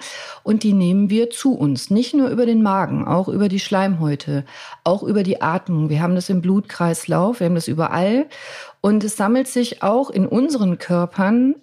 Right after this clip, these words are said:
an. Und zwar je länger wir leben, desto mehr. Können wir finden in der Leber, können wir besonders finden in unseren Fettgeweben. Das Fettgewebe ist dafür auch gebaut, dass sich da Schadstoffe sammeln.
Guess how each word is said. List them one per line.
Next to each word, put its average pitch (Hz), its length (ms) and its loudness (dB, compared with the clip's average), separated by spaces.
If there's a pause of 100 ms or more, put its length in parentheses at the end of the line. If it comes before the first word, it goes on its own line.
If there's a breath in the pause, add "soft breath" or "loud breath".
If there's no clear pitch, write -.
(100)
an. 165 380 2 (120)
Und 165 140 -4
zwar 175 180 0
je 175 160 0
länger 185 340 2
wir 175 120 0
leben, 220 720 2
desto 175 340 0
mehr. 175 420 2 (460 loud breath)
Können 180 240 0
wir 175 80 2
finden 202 460 2
in 180 160 2
der 165 100 2
Leber, 226 560 2
können 190 220 -2
wir 185 80 2
besonders 175 480 0
finden 180 360 0
in 165 120 2
unseren 156 320 0
Fettgeweben. 208 880 0
Das 175 140 -6
Fettgewebe 170 600 -4
ist - 300 -4
dafür 175 580 -2
auch 220 300 0
gebaut, 196 480 0
dass 175 140 -6
sich - 160 -12
da 170 100 -2
Schadstoffe 180 540 -6
sammeln. 226 640 0